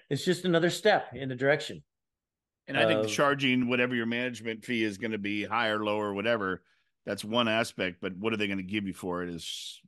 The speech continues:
Speaker 2: so freaking important. You know, I, I'd rather pay a higher management fee at eight percent than get a deal at five.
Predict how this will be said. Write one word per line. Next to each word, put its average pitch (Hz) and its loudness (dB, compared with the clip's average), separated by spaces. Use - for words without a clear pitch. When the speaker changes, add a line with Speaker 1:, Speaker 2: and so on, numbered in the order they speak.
Speaker 2:
so 101 0
freaking 92 -8
important. 85 -10
You 107 -6
know, 101 -4
I, 120 -2
I'd 117 0
rather 117 2
pay 110 -2
a 98 0
higher 107 0
management 107 -6
fee 101 -4
at 98 -4
eight 98 -4
percent 110 -6
than 92 -6
get 98 -2
a 95 -6
deal 101 -4
at 92 -14
five. 101 -6